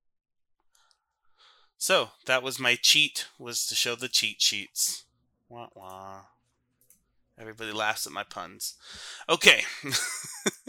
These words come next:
To finish up, let's talk about our V S Code hint, tip, and trick of the week. This week, it is a extension called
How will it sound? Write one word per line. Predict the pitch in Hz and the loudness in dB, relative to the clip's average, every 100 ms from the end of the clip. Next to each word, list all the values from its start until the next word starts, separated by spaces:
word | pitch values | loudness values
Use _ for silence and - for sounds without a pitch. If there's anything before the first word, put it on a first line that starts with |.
| 202 _ _ _ - - - - - - _ _ _ _ | -14 _ _ _ -20 -20 -20 -20 -20 -20 _ _ _ _
To | 131 | -4
finish | - 175 185 - | 0 2 4 6
up, | 175 247 147 | 6 6 4
let's | 143 170 - | 2 2 2
talk | 165 156 | 2 2
about | 160 135 120 123 120 - - - _ | 0 2 4 6 4 -2 -14 -20 _
our | 110 107 | -14 -14
V | 107 127 | -6 -2
S | 156 - | 0 0
Code | - 123 117 117 117 117 - | -4 -4 -2 -2 -4 -8 -14
hint, | 117 135 123 - _ _ _ | -8 -8 -8 -16 _ _ _
tip, | - 143 - - | -8 -8 -8 -20
and | - 120 120 117 117 | -10 -6 -6 -8 -8
trick | - 135 - | -8 -10 -10
of | 107 | -12
the | 104 | -6
week. | 180 - - - _ _ _ _ _ _ _ _ | -6 -6 -14 -18 _ _ _ _ _ _ _ _
This | 127 117 196 - | _ -8 -2 -2
week, | 127 139 - - - _ | 2 0 0 -6 -20 _
it | - 165 - | 0 0 0
is | 117 120 120 127 135 - | -6 -4 -2 -2 -6 0
a | 113 110 107 | 2 2 2
extension | 110 - 180 185 - 143 139 | -2 -4 -4 -2 -2 -4 -6
called | - 123 117 117 | -4 0 2 0